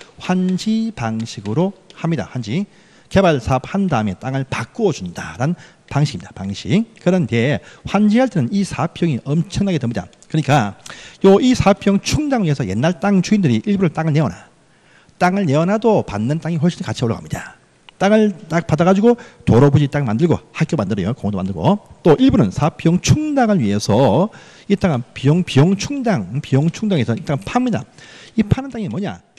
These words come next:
채비지입니다. 채비지. 이 땅을 처분해서 팔아서 이 판매한 비용 가지고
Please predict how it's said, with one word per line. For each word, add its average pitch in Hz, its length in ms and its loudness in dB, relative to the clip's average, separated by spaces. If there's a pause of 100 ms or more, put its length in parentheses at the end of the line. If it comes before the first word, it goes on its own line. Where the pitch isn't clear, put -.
채비지입니다. 151 1800 -8
채비지. 131 640 -12
이 208 100 -12
땅을 165 300 -8
처분해서 165 580 -8
팔아서 143 440 -8
이 185 140 -10
판매한 214 480 -8
비용 117 220 -10
가지고 151 260 -8